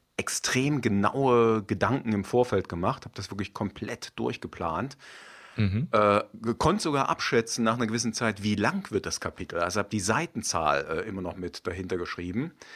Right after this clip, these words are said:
Speaker 1: Ja, und beim zweiten Buch, da, beim, also beim zweiten Roman dann,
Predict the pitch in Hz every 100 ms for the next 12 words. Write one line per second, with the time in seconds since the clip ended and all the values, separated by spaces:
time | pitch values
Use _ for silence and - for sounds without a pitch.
0 | - - - - 117 113 110 - 101 127
1 | 160 135 135 135 - 120 113 110 101 92
2 | 78 - 90 85 - 95 90 82 87 139
3 | 139 131 127